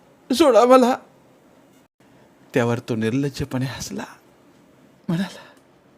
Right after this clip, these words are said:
"बाबांसारखा असलो म्हणून काय झालं? बाबा तर नाही. तुझी आई समोर असती तर झालो असतो बाबा."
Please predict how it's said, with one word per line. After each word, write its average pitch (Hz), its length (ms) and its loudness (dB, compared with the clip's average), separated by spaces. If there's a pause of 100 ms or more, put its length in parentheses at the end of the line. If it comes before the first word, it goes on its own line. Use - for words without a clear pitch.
(1600)
"बाबांसारखा 175 840 2
असलो 185 300 2
म्हणून 180 240 -2
काय 175 220 2
झालं? 185 400 -2 (800)
बाबा 131 400 4
तर 143 180 2
नाही. 175 320 -2 (1500)
तुझी 127 180 2
आई 131 260 4
समोर 151 340 0
असती 156 440 2
तर 175 140 0
झालो 208 360 4
असतो 220 220 2
बाबा." 185 480 4